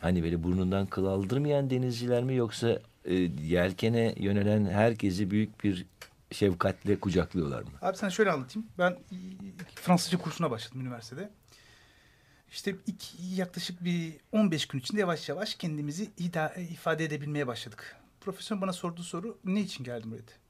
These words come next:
Speaker 2: "İşte Vendée Globe'a katılmak istiyorum." dedi. Aynı gün direkt bana, "Sauf eden biber var, oraya git." dedi. Gittiğimde Mark Tiercelin, Karen Lebioisi ve Benoît Parnado Vendée Globe varışlarını kutluyorlardı o barda.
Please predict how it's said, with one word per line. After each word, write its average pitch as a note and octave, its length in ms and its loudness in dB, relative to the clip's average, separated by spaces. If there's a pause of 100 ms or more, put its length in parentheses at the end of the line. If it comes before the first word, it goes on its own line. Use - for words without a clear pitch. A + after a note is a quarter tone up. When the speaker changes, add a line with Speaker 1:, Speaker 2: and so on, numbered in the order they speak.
Speaker 2:
"İşte - 200 -6
Vendée F#3 300 0
Globe'a G3+ 220 4
katılmak D3 340 -2
istiyorum." A2+ 300 -10
dedi. - 180 -20 (640)
Aynı A#3+ 300 6
gün E3 160 -8 (180)
direkt G#3 280 2
bana, F3+ 180 -2 (160)
"Sauf G3+ 340 0
eden G#3 260 4
biber F3+ 220 4
var, C#3+ 140 2
oraya D3 160 -2
git." A2 160 -14
dedi. - 100 -20 (1120)
Gittiğimde G#3 640 0
Mark F3+ 280 4
Tiercelin, G#3+ 440 -2 (160)
Karen F3 260 4
Lebioisi F3 600 0
ve C#3 140 -4
Benoît F3 260 0
Parnado F#3+ 380 2 (840)
Vendée G#3 220 8
Globe G#3 220 2
varışlarını F#3+ 440 4
kutluyorlardı A#2+ 480 -4
o A2+ 100 -8
barda. G2 220 -12